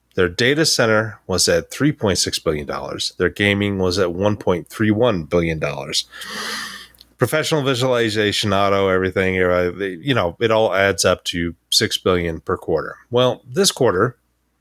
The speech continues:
which most people would call Q two twenty twenty-three, but they call Q one twenty twenty-four, they made seven point two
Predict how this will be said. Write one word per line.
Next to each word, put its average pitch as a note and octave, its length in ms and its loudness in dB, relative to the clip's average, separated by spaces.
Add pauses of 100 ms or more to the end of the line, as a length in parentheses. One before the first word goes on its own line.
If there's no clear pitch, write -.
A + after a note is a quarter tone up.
(1500)
which - 340 0
most G2+ 320 2
people F#2+ 240 -4
would F2+ 80 -4
call F2+ 240 2
Q - 240 -8
two B2 420 0 (480)
twenty F2+ 300 -2
twenty-three, E2 640 -4 (160)
but - 180 0
they G2+ 140 2
call F2 240 2
Q F#2 240 -2
one E2+ 400 0 (680)
twenty E2 220 -2
twenty-four, B2 640 -2 (1120)
they A#2 140 2
made G#2+ 260 2
seven A2+ 300 2
point A#2 300 0 (720)
two C#3 440 2